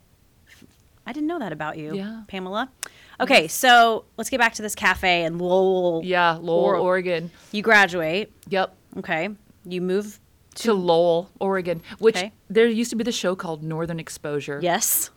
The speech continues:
Speaker 2: Okay. Swear to God, I was, like, on Northern Exposure.
Speaker 1: <laughs>
Speaker 2: It was the cutest. It was crazy.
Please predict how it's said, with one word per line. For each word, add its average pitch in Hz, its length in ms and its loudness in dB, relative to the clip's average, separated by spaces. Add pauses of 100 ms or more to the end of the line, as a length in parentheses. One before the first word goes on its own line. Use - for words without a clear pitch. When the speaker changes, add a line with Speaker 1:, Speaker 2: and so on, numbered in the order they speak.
Speaker 2:
Okay. 165 380 -6 (400)
Swear - 400 -4
to 180 60 -6
God, 160 400 -4
I 160 140 0
was, 165 180 -6
like, 156 240 -6
on 156 160 -8
Northern 147 300 -8
Exposure. - 440 -10
Speaker 1:
<laughs> - 920 -2
Speaker 2:
It 226 120 2
was 214 180 0
the 226 100 -2
cutest. - 640 -2
It 240 60 0
was 220 220 0
crazy. 214 880 -4